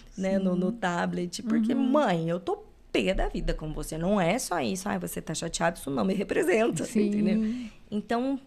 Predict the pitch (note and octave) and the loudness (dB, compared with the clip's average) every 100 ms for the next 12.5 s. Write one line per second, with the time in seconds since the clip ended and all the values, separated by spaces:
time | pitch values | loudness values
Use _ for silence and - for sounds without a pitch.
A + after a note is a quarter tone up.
0 | - F3 G3 G3 B3+ A#3+ F3 F3 D#3 F3 | -12 -8 -6 -2 -2 -2 -4 -4 -4 -6
1 | F#3+ A#3+ C#4+ C#4+ B3 D#4+ G4 E4 C4+ G3 | -4 -6 -4 2 2 2 0 0 -2 -2
2 | D3 E3+ - - E3 F3+ E3 D3+ F#3+ B3+ | -4 -6 -12 -6 -6 -4 -6 -6 -6 -8
3 | D4 D#4+ D#4+ - F#4 - G#3 G3 C4+ A#3 | -10 -8 -8 -4 -6 0 2 2 2 -4
4 | G3 - F#3+ F#3+ F#3+ G#3+ G#3 B3 D#4 E4 | -10 -8 -8 -8 -6 -8 -8 -8 -8 -2
5 | A#3 A3 A3+ E4+ D#4 B3 A3 - F#3 F3+ | 4 6 4 2 -4 -4 -4 -4 -6 -6
6 | F3 E3+ D#3 E3 E3+ F3+ F3+ F3 E3+ E3+ | -4 -4 -4 -6 -6 -4 -2 0 0 -2
7 | G#3 - C4+ A3 G#3 G3 G#3 - G3+ G3+ | -4 -6 -4 -4 -4 -6 -8 -8 -10 -8
8 | G3+ F#3 E3+ - - - - B3 D4 G#4+ | -6 -4 -6 -8 -18 -20 -12 -4 0 0
9 | C#4 G3 G3 E3+ D#3+ - G#3 A3+ A3+ - | 2 0 0 -6 -10 -8 -6 -6 -8 -18
10 | - - - - G#3 G#3+ A3+ B3 A3+ B3+ | -20 -20 -20 -2 0 0 -2 -2 -2 -4
11 | C#4 F3+ D#3+ D#3 D3+ - F3+ G#3+ - A#3+ | -4 -2 -2 -4 -8 -4 -4 -4 -8 -8
12 | A#3+ F3 D3+ C#3+ | -6 -4 -4 -4